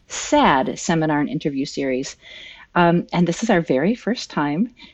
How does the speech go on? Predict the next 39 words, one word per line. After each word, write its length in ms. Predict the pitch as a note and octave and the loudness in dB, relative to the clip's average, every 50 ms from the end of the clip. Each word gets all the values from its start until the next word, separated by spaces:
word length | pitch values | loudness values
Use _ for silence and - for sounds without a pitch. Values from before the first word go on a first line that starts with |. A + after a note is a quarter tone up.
| _ _ | _ _
recording, 680 | E3+ E3 - - E3 D3 C3+ C#3 C3 C#3+ F3 G3+ A#3 A#3+ - _ _ _ - | -4 -4 -2 -2 -2 0 0 0 0 0 0 -2 -2 -4 -6 _ _ _ -8
uh, 200 | - F#3+ F#3 F#3 - - | -4 -4 -4 -4 -4 -2
an 120 | E3 E3+ D#3+ | 0 0 0
entire 440 | D3 D3 - - E3 D#3+ E3+ G3+ - - | 0 -2 -4 -2 -2 0 0 -2 -4 -6
episode 420 | F#3 - D3+ D3 - D3+ C#3 D3 | -6 -6 -6 -6 -4 -6 -6 -6
of 120 | C#3 C#3 | -6 -8
the 60 | - D3+ | -10 -8
glad 320 | - C3+ B2+ B2+ C3 C3 | -4 -4 -2 -2 -4 -4
podcast. 680 | - C3+ B2+ B2 - - D#3 C#3+ F3 G#3+ - - - - - - - - - - - - - _ _ _ _ _ _ _ _ _ _ _ _ | -4 -4 -4 -4 -4 -4 -4 -4 -4 -6 -10 -14 -18 -20 -20 -20 -20 -20 -20 -20 -20 -20 -20 _ _ _ _ _ _ _ _ _ _ _ _
And 160 | - G3 F#3+ | 0 0 2
so 80 | - G3+ | 2 2
I 20 | |
hope 160 | F3+ F#3 F#3+ - | 2 2 0 0
you'll 80 | G3 | -2
stick 260 | - - G#3+ G3 - | -2 -2 -4 0 2
with 160 | A#3+ A#3 A3 - | 2 2 2 2
us 200 | B2 C3+ - - | 0 0 -2 -4
as 240 | - D3+ D#3 - | -4 -4 -4 -4
we 80 | D3+ D3 | -6 -6
sort 180 | - - D#3+ D#3 | -4 -2 0 0
of 80 | D#3 | 0
work 260 | D3+ D#3 E3 E3 - | 0 0 0 -2 -2
through, 600 | - - - - F#3+ E3+ E3 D#3+ D3+ D3+ D#3 E3+ - - - - - | -8 -16 -4 0 2 4 4 4 4 2 0 -2 -4 -8 -18 -12 -6
uh, 240 | E3 E3 D#3 D3+ D3+ | -4 -4 -2 -2 -4
the 100 | - F3 | -4 -6
trials 380 | - - E3+ D#3+ D#3 D3 - G3 | -4 -2 0 0 0 0 0 -2
and 80 | F3 | -4
tribulations 580 | - - D#3+ D#3 D3+ C#3+ D3 C#3+ - - D#3 - | -4 -6 -4 -2 0 0 -2 -2 -4 -4 -4 -4
of 80 | C#3 | -6
figuring 380 | - - D3 C3+ C#3 C3+ C3+ C3+ | -6 -6 -4 -4 -2 -2 0 0
this 180 | C#3 D3+ - C#3+ | -2 -2 -2 -2
out. 260 | C3 C#3+ F3 - - _ - - - - - _ | -2 -2 -2 -4 -8 _ -20 -20 -18 -20 -4 _
We're 80 | G3+ G#3+ | 4 4
also 240 | A#3+ A#3+ - C4+ | 4 4 4 4
recording 420 | A3+ A3 A3+ - A3 G#3+ G3+ G3 G3+ | 4 4 4 4 4 4 4 4 4
on 160 | F#3+ F#3+ F#3 | 2 2 2
Zoom 380 | E3+ - G#3 G#3+ F#3+ D#3+ D3+ B2+ | 2 4 4 6 6 4 2 0
and 180 | - C#3+ D3+ | -4 -4 -2
remotely, 680 | D#3 D#3+ D#3 F3 F#3+ G#3 - D3 C3+ B2 B2 A2 D#3 | -2 -2 0 0 -2 -2 -2 -2 -4 -4 -4 -6 -10